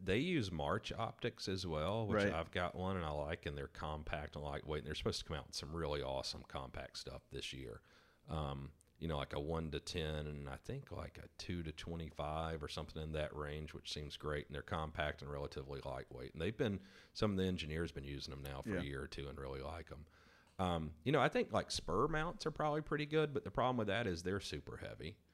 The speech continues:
Speaker 2: Yeah.
Speaker 1: So there are some out there that I think are probably good mounts, like Geisley mounts are probably good. They're
Speaker 2: Yeah.
Speaker 1: just, like, heavier than I
Speaker 2: I think the
Speaker 1: want for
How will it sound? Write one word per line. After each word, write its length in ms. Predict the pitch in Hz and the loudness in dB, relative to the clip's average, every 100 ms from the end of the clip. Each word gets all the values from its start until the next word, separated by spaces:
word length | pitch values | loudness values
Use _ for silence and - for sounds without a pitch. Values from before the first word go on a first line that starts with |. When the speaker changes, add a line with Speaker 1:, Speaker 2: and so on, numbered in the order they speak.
| - - | -20 -12
Speaker 2:
Yeah. 60 | - | 2
Speaker 1:
So 120 | 127 | 8
there 160 | 113 113 | 10 10
are 160 | 180 | 8
some 220 | 220 131 92 | 6 6 6
out 260 | 92 170 | 6 6
there 220 | - 71 | 4 2
that 100 | 71 | 2
I 80 | 76 | 2
think 240 | 71 82 78 | 2 0 0
are 60 | |
probably 320 | - 87 80 | 4 4 2
good 240 | 78 80 73 | -2 -4 -2
mounts, 400 | 78 92 - - | -2 -4 -4 -6
like 160 | - | -6
Geisley 440 | - 73 80 87 92 | -2 0 0 0 -2
mounts 320 | 87 87 - | 0 -2 -4
are 60 | 87 | -2
probably 320 | 95 90 85 | 0 2 0
good. 320 | 82 87 85 | 0 0 2
They're 140 | 95 | 0
Speaker 2:
Yeah. 60 | 123 | 2
Speaker 1:
just, 260 | 90 - - | 0 -2 -4
like, 220 | 69 - | -4 -4
heavier 440 | 87 73 71 67 67 | -4 -2 -2 -4 -4
than 140 | 60 | -4
I 280 | 67 65 62 | -6 -6 -8
Speaker 2:
I 60 | 131 | -4
think 180 | 147 156 | -2 2
the 80 | 135 | 2
Speaker 1:
want 140 | |
for 60 | 104 | 2